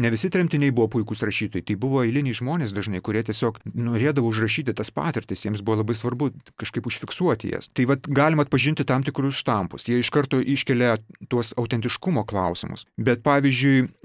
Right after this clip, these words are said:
galima taip pat surasti prisiminimų fragmentų, kuriuose perteikiamos labai, labai tokios autentiškos patirtys. Kartais matai, kad jos net paimtos tiesiog iš kažkokių tai net dienoraščių fragmentų.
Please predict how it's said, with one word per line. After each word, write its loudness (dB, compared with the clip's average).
galima 4
taip 0
pat 2
surasti 4
prisiminimų 2
fragmentų, 2
kuriuose 2
perteikiamos 2
labai, 2
labai 4
tokios 2
autentiškos 0
patirtys. 0
Kartais 0
matai, 0
kad -2
jos 0
net -2
paimtos 2
tiesiog 2
iš 2
kažkokių 0
tai 4
net 2
dienoraščių 2
fragmentų. -2